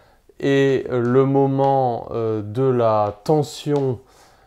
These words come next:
euh, de ce, de ce ressort par rapport à l'axe de rotation.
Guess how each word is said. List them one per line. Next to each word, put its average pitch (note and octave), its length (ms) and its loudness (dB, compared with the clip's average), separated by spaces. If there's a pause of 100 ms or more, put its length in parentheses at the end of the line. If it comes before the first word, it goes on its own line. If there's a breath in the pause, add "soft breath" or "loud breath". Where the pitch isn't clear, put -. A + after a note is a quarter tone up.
(180 soft breath)
euh, A2+ 80 -4
de A#2 200 0
ce, C3 440 -2
de A#2 180 -2
ce C3 180 -2
ressort B2+ 720 0 (160)
par A#2 140 0
rapport A#2+ 320 2
à A#2+ 40 6
l'axe A#2 280 2
de B2 80 2
rotation. B2 720 0